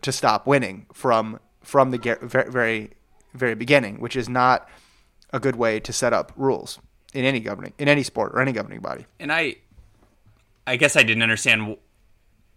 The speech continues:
Speaker 2: was it just, I don't know,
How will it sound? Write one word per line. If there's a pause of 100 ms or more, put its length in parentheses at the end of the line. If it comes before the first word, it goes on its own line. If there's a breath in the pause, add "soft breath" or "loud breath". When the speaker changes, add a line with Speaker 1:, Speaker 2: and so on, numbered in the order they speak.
(560)
Speaker 2:
was
it
just, (920)
I
don't
know,